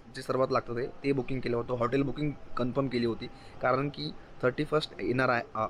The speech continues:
असल्यामुळे तिकडे हॉटेल मिळणं मुश्किल होतं, म्हणून मी अगोदरच बुकिंग केलं होतं आणि पेड पण करून टाकलं होतं. तर, अ,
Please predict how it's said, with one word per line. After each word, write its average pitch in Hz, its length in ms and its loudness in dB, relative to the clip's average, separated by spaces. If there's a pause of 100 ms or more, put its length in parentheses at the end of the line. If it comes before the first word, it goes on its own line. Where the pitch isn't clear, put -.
असल्यामुळे 127 480 2
तिकडे 135 360 -2 (460)
हॉटेल 120 320 2
मिळणं 139 260 2
मुश्किल 131 320 0
होतं, 101 180 0 (320)
म्हणून 143 200 0
मी 156 80 4
अगोदरच 170 520 4 (440)
बुकिंग 147 280 4
केलं 117 180 4
होतं 110 280 0
आणि 175 120 -2
पेड 190 260 4
पण 170 160 4
करून 123 180 0
टाकलं 110 200 -6
होतं. 107 140 -10 (1600)
तर, 170 400 8
अ, - 20 2